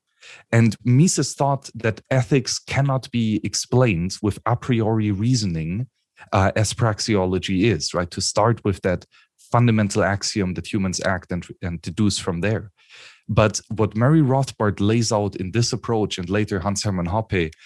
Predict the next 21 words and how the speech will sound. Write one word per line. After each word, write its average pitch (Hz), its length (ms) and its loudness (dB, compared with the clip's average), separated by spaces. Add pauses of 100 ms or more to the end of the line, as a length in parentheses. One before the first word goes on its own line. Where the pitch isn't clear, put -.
(300)
uh, 90 260 0
refines 120 540 0
even 92 240 0
more, 123 400 0 (300)
is 113 120 -4
the - 160 -4
argumentation 104 1040 0 (200)
theory 104 360 0
of - 200 -6
ethics, - 540 -4 (460)
so 120 180 4
that 117 200 0
we 113 340 0 (640)
can 170 360 2 (100)
actually 110 720 0 (200)
deduce 156 760 0 (400)
the, 110 420 2 (120)
a, 101 200 0 (180)
a 87 280 0 (100)
rational, 160 880 2 (340)
value-free 139 1080 2